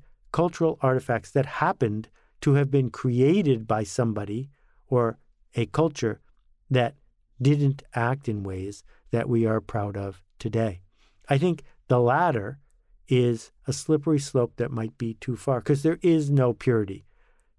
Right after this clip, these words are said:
There's no doubt in my mind that one of my great-grandparents was Russian. So if you want to stop listening to this podcast, that's okay. You can do that. But I don't think you will be making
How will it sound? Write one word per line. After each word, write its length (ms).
There's 240
no 200
doubt 320
in 100
my 200
mind 380
that 120
one 260
of 100
my 180
great-grandparents 840
was 160
Russian. 420
So 120
if 80
you 80
want 180
to 80
stop 380
listening 400
to 100
this 140
podcast, 600
that's 180
okay. 240
You 200
can 180
do 200
that. 260
But 120
I 100
don't 240
think 320
you 140
will 100
be 160
making 480